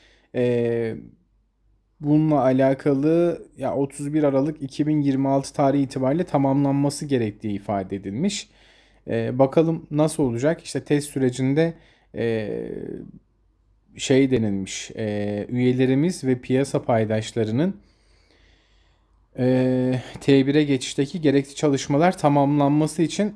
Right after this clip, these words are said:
otuz bir Aralık iki bin yirmi altı tarihine kadar, e, azami sürede, seviyede uyum sağlaması sağlıklı bir geçiş için önem arz etmektedir demişler.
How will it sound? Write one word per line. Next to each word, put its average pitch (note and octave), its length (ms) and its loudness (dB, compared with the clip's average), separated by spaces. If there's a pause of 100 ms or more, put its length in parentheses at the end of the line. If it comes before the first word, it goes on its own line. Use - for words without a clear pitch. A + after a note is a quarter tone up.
otuz C#3+ 360 -4
bir D#3 60 -2
Aralık D#3+ 400 2
iki C#3+ 220 -6
bin E3+ 120 2
yirmi C#3 280 2
altı C#3 240 0
tarihine B2+ 360 2
kadar, F3+ 400 0 (460)
e, A2 360 0
azami C3 600 2 (160)
sürede, C3 680 0
seviyede A#2+ 540 0
uyum D3 340 2
sağlaması A2+ 800 -2
sağlıklı C3 560 -2
bir D3 100 0
geçiş C3 340 -4
için F#3 300 -2
önem C#3 440 2
arz A2 260 0
etmektedir G2 680 -6
demişler. G#2 540 -2